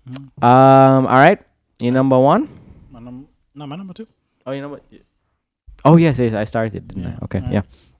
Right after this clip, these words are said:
Speaker 2: Mm-hmm.
Speaker 1: Um, my number two. It's a very surprising performance for me. It's by a girl named Priya Kansara.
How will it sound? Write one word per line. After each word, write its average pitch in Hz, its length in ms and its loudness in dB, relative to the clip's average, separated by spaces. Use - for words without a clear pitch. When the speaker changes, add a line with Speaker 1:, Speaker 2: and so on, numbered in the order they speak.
Speaker 2:
Mm-hmm. - 40 -10
Speaker 1:
Um, 135 480 -8
my 185 140 -16
number 220 220 -12
two. 135 420 -20
It's - 100 -20
a 131 80 -16
very 151 500 -8
surprising 127 460 -16
performance 117 400 -18
for 127 80 -20
me. 170 160 -20
It's - 120 -20
by 123 220 -8
a 120 40 -10
girl 123 320 -10
named 117 440 -12
Priya 139 240 -8
Kansara. 131 640 -10